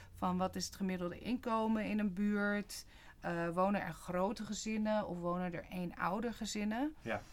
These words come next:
Speaker 1: Ehm, en er komen echt hele interessante, dit,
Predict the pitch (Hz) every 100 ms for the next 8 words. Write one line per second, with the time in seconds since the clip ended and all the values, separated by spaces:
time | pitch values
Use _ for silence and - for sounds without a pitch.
0 | - - - - 190 190 185 190 - 208
1 | 220 214 233 254 254 - 214 190 226 262
2 | 262 214 202 196 214 233 - 208 196 -
3 | - 202 220